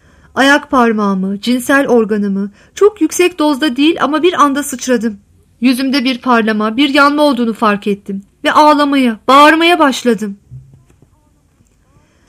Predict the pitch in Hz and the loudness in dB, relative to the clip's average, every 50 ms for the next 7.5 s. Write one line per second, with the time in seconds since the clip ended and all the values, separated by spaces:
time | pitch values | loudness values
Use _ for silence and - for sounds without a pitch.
0 | _ _ _ _ _ _ _ _ _ - - 339 381 403 - - 320 311 339 - | _ _ _ _ _ _ _ _ _ -6 -4 -4 -2 -2 -2 -2 -2 -4 -4 -2
1 | 311 339 339 359 339 - 285 - - - 294 294 302 277 285 262 269 285 277 - | 0 2 2 0 0 -4 -10 -8 -6 -2 -2 -2 0 -2 0 0 0 0 -2 -4
2 | 262 240 240 262 247 240 220 202 196 185 - 196 190 - _ _ _ _ _ _ | -10 -8 -4 -2 -2 0 0 0 -4 -4 -6 -8 -12 -12 _ _ _ _ _ _
3 | _ _ _ - - 240 254 277 277 - 294 269 302 277 262 262 240 247 302 320 | _ _ _ -4 0 2 2 2 0 -2 -2 -2 -2 -2 -2 -4 -4 -4 -6 -6
4 | 320 - 294 262 247 240 - - - 269 254 247 - - - 277 262 240 220 190 | -4 -2 0 0 0 0 -2 -6 -6 -6 -6 -6 -6 -4 -2 -2 0 0 -2 -2
5 | 214 214 240 233 - 233 226 233 240 240 240 - 285 277 269 202 233 240 233 226 | -2 -2 -2 -2 0 0 0 2 2 0 0 -2 -4 -6 -6 -4 0 0 0 2
6 | 220 220 214 208 233 226 220 220 226 - 247 214 214 214 214 208 220 208 - - | 0 0 0 0 2 2 0 0 0 -2 -4 -4 -4 -4 -4 -6 -6 -6 -4 -4
7 | 208 202 196 185 196 190 180 185 202 202 | -4 -2 -4 -6 -8 -8 -8 -10 -12 -14